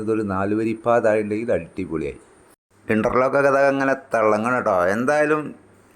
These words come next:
ഈ എട്ട്, ഒമ്പത്, പത്ത് ഈ തീയതികളിൽ ഏതെങ്കിലും ഒരു ദിവസം ഉദ്ഘാടനം പ്രതീക്ഷിക്കട്ടോ. ഏ, അങ്ങനെ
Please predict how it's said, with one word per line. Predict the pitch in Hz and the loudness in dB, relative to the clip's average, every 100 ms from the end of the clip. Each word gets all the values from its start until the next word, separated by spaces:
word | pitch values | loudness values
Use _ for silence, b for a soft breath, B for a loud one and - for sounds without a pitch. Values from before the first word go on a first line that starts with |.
| 104 | -4
ഈ | 117 107 104 85 - - - 113 | -2 0 0 -2 -10 -14 -2 0
എട്ട്, | - - 165 143 | 0 2 4 4
ഒമ്പത്, | 135 135 139 143 139 - - | 2 2 0 2 0 -2 -2
പത്ത് | 113 - - 101 - 117 | 0 0 -2 -2 -2 -4
ഈ | 127 127 | -4 -6
തീയതികളിൽ | 113 120 123 123 123 127 113 113 | -6 -2 0 0 0 2 4 6
ഏതെങ്കിലും | 113 123 127 123 | 4 2 2 2
ഒരു | 120 104 | 2 2
ദിവസം | 101 98 110 98 | 2 0 -6 -6
ഉദ്ഘാടനം | 92 92 101 107 107 - | -6 -2 -2 -2 -4 -2
പ്രതീക്ഷിക്കട്ടോ. | 92 95 95 95 95 90 69 - - - - - - - 92 | -2 -4 -8 -4 -2 0 0 -2 -14 -20 -20 -20 -12 -4 -2
ഏ, | 110 - - 71 | -2 -4 -6 -8
അങ്ങനെ | 82 101 113 | -4 -4 -2